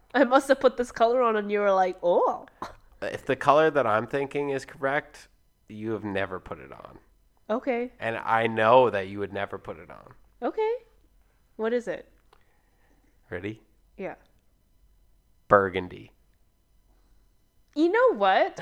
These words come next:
Speaker 1: I might give you a half point for that.
Speaker 2: <laughs> Okay.
Speaker 1: Because my, my answer was purple.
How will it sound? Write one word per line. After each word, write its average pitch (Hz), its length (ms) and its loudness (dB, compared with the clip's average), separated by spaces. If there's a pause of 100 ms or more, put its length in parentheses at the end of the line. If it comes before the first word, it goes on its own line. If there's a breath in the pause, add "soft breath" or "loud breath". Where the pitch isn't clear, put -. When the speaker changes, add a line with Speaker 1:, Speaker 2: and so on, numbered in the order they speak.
Speaker 1:
I 240 100 2
might 453 260 2
give 311 160 -4
you 285 120 0
a 254 60 4
half 196 420 -4
point 196 320 -8
for 262 160 0
that. 320 340 6
Speaker 2:
<laughs> - 20 -
Okay. 147 360 6
Speaker 1:
Because 262 280 8
my, 226 320 4
my 214 260 -2
answer 233 540 -2
was 226 200 -6
purple. 190 640 -8